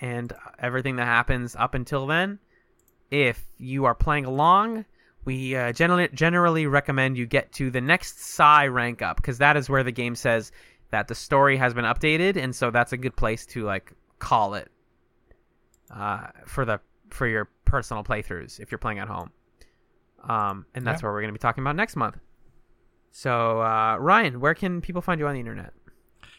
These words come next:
Speaker 2: You can find me on Twitter at Taco Detective, where I tweet about, uh, I tweet, I tweet out screenshots of this game whenever I'm playing it. I tweet about politics. I tweet about,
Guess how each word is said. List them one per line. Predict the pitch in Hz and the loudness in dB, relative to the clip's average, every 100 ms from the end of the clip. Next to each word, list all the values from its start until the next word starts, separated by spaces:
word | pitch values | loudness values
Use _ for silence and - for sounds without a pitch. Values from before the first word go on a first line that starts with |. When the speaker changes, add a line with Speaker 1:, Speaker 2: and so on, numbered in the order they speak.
| - | -20
Speaker 2:
You | - | -4
can | |
find | - 147 143 | 4 4 4
me | 143 | 2
on | 139 127 | 0 0
Twitter | - 139 113 | 2 2 4
at | 120 117 - | 2 0 2
Taco | 127 110 113 | 2 2 -2
Detective, | 104 - 120 - 101 90 | -4 -4 -4 -2 -4 -4
where | 113 110 | 0 0
I | 101 | 0
tweet | - 117 | 0 0
about, | 107 104 95 - - - - - | 2 2 0 -6 -20 -20 -18 -2
uh, | 101 98 95 - _ - | 0 2 0 -6 _ -4
I | 113 | -2
tweet, | - 139 131 131 | 2 2 2 0
I | 113 | 0
tweet | 101 127 | 2 2
out | 113 | 2
screenshots | - 123 113 123 117 | 0 0 2 0 0
of | 117 104 | -2 -2
this | 107 | -4
game | 127 120 117 | 0 0 2
whenever | 110 104 | 0 0
I'm | 98 | -2
playing | - 151 147 | 0 2 2
it. | 143 135 | 2 -2
I | 107 | -4
tweet | - 110 | -4 0
about | 104 95 - | 0 0 -6
politics. | - 113 - 104 - - | -2 0 0 -4 -6 -12
I | |
tweet | 98 107 | -6 -4
about, | 101 95 98 | -2 -4 -4